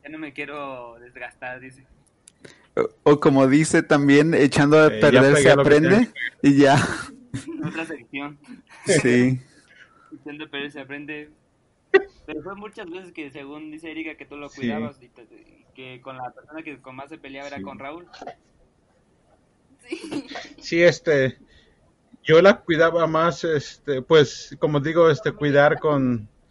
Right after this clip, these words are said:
Speaker 3: eh, ¿cómo se llama? Este, comillas. Pero recuerdo que una vez, i-, igual como Raúl dijo, este, en ese entonces Raúl todavía no venía aquí, ah, pero mi mamá iba a clases de inglés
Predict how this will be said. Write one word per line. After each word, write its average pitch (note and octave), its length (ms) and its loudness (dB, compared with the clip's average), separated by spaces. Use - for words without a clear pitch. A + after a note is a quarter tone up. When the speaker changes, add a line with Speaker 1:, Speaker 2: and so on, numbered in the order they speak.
Speaker 3:
eh, A#2 160 -4
¿cómo D3 180 -2
se D#3+ 120 0
llama? D3 180 2
Este, B2+ 400 -2
comillas. C#3 680 -2
Pero C#3+ 280 2
recuerdo D#3+ 440 6
que E3+ 120 6
una E3 220 2
vez, E3+ 520 2
i-, D3+ 220 -4
igual D#3+ 260 6
como E3+ 180 4
Raúl D#3 260 4
dijo, F3 280 2
este, C#3 320 0
en - 960 -4
ese D3+ 160 6
entonces E3 320 4
Raúl D3 240 6
todavía D3+ 240 2
no D3+ 120 -2
venía C#3 320 2
aquí, C3+ 340 -6
ah, A2 360 -4
pero C#3 220 2
mi C3+ 160 0
mamá C3 160 2
iba D3+ 160 4
a D3 60 2
clases D3 340 2
de C3+ 100 -2
inglés B2+ 460 2